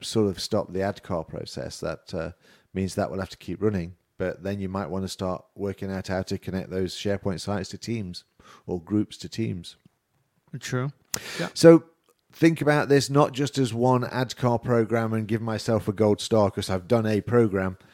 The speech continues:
Speaker 1: You're gonna have multiples of these running, and you need to be very careful that they don't overlap and mix up. So
Speaker 2: True. And also something that you said earlier before we were recording, not everything needs to be a whole change process. Some things
Speaker 1: Correct.
Speaker 2: might just be a communication,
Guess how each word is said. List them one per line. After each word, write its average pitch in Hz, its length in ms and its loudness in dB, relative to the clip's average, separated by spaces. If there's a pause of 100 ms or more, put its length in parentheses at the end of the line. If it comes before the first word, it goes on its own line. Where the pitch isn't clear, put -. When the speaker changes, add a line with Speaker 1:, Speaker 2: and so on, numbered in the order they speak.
(320)
Speaker 1:
You're 107 220 4
gonna 104 240 4
have 101 240 0
multiples 98 640 -2
of 90 120 -2
these 92 240 -2
running, 92 440 0
and 90 100 -2
you 90 100 -2
need 98 200 -2
to - 60 -14
be 92 100 -2
very 92 240 0
careful 98 560 -4
that 85 180 -6
they 90 140 -2
don't 90 320 -4 (280)
overlap 90 640 -2
and 85 180 -4
mix 90 280 -6
up. 95 280 -6
So 87 300 -6 (140)
Speaker 2:
True. 147 240 -4 (280)
And 165 100 0
also 160 540 8
something 147 380 0
that 143 240 0
you 151 140 4
said 131 340 2
earlier 131 380 4
before 127 420 0
we 131 180 0
were 123 240 -2
recording, 127 680 0 (280)
not 151 240 2
everything 139 520 2
needs 135 300 -2
to 131 80 -8
be 123 260 0
a 120 80 0
whole 120 220 -2
change - 500 -4
process. 127 400 -10
Some 147 220 -2
things 117 260 2
Speaker 1:
Correct. 110 120 4
Speaker 2:
might 135 220 4
just 127 300 0
be 131 160 2
a 127 60 2
communication, 127 960 -4